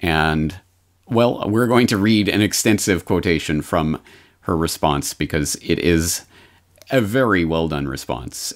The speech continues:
It is under the title Narrative Managers Faceplant in Hilarious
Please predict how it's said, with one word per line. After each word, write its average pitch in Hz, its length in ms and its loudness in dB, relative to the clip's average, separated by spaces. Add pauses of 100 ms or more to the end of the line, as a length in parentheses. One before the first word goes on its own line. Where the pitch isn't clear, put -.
It 98 240 0
is 202 300 2
under 127 240 4
the 95 80 0
title 107 280 0
Narrative 127 480 0
Managers 98 680 -2
Faceplant 117 960 -2
in 90 160 0
Hilarious 95 640 2